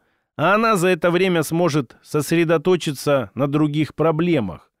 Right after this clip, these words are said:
которых у неё вообще-то вполне хватает и так. Может быть, она немного испортила игру своему брату, но молодому императору Винару сейчас не до всего этого.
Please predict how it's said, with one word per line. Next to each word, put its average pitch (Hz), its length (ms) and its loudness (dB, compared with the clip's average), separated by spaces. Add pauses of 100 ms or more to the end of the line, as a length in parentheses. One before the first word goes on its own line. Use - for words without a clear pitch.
(280)
которых 202 380 -2
у 208 60 2
неё 190 220 2
вообще-то 170 440 0
вполне 160 440 0
хватает 156 540 0
и 156 80 0
так. 165 380 -4 (540)
Может 175 260 0
быть, 175 220 0
она 185 200 2
немного 175 500 0
испортила 147 640 0
игру 147 240 0
своему 160 400 0
брату, 175 540 -2 (360)
но 135 140 -2
молодому 202 580 2
императору 180 640 2
Винару 180 640 0 (260)
сейчас 165 800 -2
не 127 140 -2
до 151 160 0
всего 175 380 2
этого. 107 500 -2